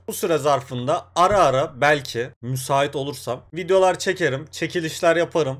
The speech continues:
Sonuçta maaşlı bir şekilde askere gidiyoruz. Bol bol çekiliş yaparız yani. Bunun dışında diyeceğim çok da bir şey yok. Dediğim gibi videolar gelmeye devam edecek. Takipte kalmayı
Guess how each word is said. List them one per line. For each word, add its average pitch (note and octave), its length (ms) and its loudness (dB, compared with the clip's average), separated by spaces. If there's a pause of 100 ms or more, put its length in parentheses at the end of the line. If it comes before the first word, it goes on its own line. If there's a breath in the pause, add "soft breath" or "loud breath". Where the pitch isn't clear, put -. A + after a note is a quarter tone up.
Sonuçta C#3+ 300 -4
maaşlı D3 560 -2
bir D3 60 -12
şekilde B2+ 340 -8
askere D3 400 -2
gidiyoruz. G#2+ 520 -10
Bol C3+ 180 0
bol B2+ 140 -6
çekiliş B2+ 440 -12
yaparız B2+ 440 -4
yani. F#2 200 -6 (180)
Bunun A3+ 160 -6
dışında G3 340 -4
diyeceğim G3 340 -2
çok G3 240 -6
da F3 140 -2
bir F3 100 -4
şey D#3 260 0
yok. F#3+ 280 -2
Dediğim F#3+ 320 0
gibi E3+ 240 0
videolar E3+ 400 4
gelmeye B2+ 420 2
devam E3+ 240 4
edecek. G#3 380 -2
Takipte C3 400 -2
kalmayı F3+ 440 2